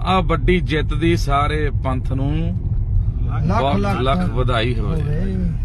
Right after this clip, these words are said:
Speaker 1: ਭਾਈ ਸਾਰੇ ਪੰਥ ਨੂੰ ਬਹੁਤ ਬਹੁਤ ਵਧਾਈਆਂ।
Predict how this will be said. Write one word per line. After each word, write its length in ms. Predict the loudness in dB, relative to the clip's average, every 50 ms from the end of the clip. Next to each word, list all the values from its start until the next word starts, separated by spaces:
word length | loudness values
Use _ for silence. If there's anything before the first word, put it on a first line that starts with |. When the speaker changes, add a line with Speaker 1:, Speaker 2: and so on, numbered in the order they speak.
| 0 0 0 -2 -2 -2 -2 -2 -2 -2
Speaker 1:
ਭਾਈ 140 | -2 -2 0
ਸਾਰੇ 320 | 0 2 2 2 0 0
ਪੰਥ 340 | -2 -2 -2 -2 0 0 -2
ਨੂੰ 160 | -2 -2 -2
ਬਹੁਤ 260 | 0 0 0 0 -2
ਬਹੁਤ 220 | -2 -4 -4 -4 -4
ਵਧਾਈਆਂ। 540 | -4 -2 -2 -2 -2 -2 -2 -2 -4 -4